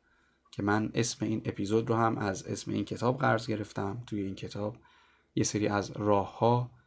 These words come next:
و روش‌هایی گفته می‌شه که توسط اونها، اه، فرد می‌تونه یک ناحقی رو حق جلوه بده، درست جلوه بده.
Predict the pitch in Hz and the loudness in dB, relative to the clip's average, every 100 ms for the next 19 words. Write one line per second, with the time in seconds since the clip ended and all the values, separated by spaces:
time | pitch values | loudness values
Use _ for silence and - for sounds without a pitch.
0 | _ _ 107 104 101 98 95 131 139 127 | _ _ 0 2 2 2 0 4 4 6
1 | 117 - 117 117 - - 110 107 117 - | 2 2 2 2 0 0 0 0 -4 -4
2 | 113 104 95 - 139 - 127 113 117 120 | 0 0 0 -4 -2 2 4 6 6 4
3 | 120 _ _ _ _ _ _ _ - 104 | 0 _ _ _ _ _ _ _ -8 -6
4 | 98 - - - _ - 110 113 120 117 | -6 -8 -12 -18 _ 2 6 6 6 4
5 | 117 113 113 - 107 104 101 98 123 131 | 4 2 0 -2 0 2 2 4 4 2
6 | - 120 117 117 117 - _ - - 135 | 2 2 4 4 2 -8 _ 0 6 8
7 | 110 101 95 92 90 90 - 104 113 - | 6 0 -2 -4 -6 -8 -2 2 2 0
8 | 92 82 82 - - | -6 -8 -10 -12 -14